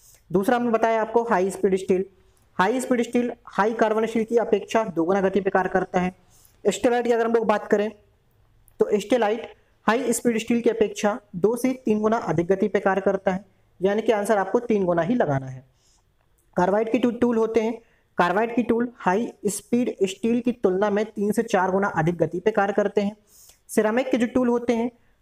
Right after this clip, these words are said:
हाई स्पीड स्टील की तुलना में चालीस गुना और कार्बाइड की तुलना में चालीस गुना अधिक गति पे कार्य करते हैं।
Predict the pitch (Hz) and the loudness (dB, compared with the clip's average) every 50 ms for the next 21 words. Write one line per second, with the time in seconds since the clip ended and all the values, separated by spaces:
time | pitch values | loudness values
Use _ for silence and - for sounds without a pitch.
0 | _ - 185 208 240 247 214 220 214 - - 254 226 220 - - 214 - - 254 | _ 0 0 0 0 0 -2 -2 -2 -2 -2 -2 -2 -2 -2 -2 -2 -2 0 -2
1 | 262 247 254 247 - 208 190 190 196 202 214 240 240 - - 175 160 185 220 233 | 0 0 0 0 0 0 0 0 0 0 0 -2 -2 -2 0 0 0 0 0 0
2 | 214 220 220 226 247 285 - - _ _ _ _ - 233 247 240 - 190 180 180 | 0 0 0 0 -2 -4 -6 -14 _ _ _ _ -2 -2 0 0 0 0 2 2
3 | 185 208 220 214 - 247 220 220 196 190 185 185 202 240 262 - - 220 185 180 | 0 0 0 0 -2 -2 0 0 0 2 0 0 0 -2 -4 -2 -2 0 0 2
4 | 214 247 220 180 180 175 180 196 - - 185 180 170 202 160 165 170 165 - 160 | 0 0 0 0 0 0 0 -2 -2 -2 -2 -2 -2 -2 -2 -2 -4 -4 -6 -6
5 | - - - - 180 165 190 214 - 151 139 - - 147 139 131 131 | -4 -4 0 0 0 0 0 0 0 -2 -2 -4 -8 -12 -12 -14 -16